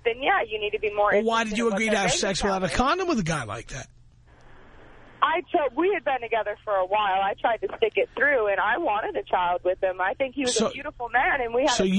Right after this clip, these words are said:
Speaker 1: beautiful
Speaker 2: wanted a
Speaker 1: baby.
Speaker 2: loser to have a child with you, and that means now the, uh, genes are gonna be intact.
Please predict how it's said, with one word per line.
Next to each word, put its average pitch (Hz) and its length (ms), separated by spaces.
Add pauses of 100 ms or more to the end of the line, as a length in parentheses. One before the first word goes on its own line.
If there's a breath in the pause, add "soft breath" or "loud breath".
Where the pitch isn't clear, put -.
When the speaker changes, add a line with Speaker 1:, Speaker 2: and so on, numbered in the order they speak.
(120)
Speaker 1:
beautiful 294 120
Speaker 2:
wanted 277 300
a 214 60
Speaker 1:
baby. 208 40
Speaker 2:
loser 233 520
to 196 80
have 180 180
a 180 60
child 247 360
with 180 200
you, 139 180
and 220 100
that 233 160
means 196 320
now 170 380
the, 185 400
uh, 156 60
genes 170 420
are 202 40
gonna 185 200
be 190 160
intact. 202 500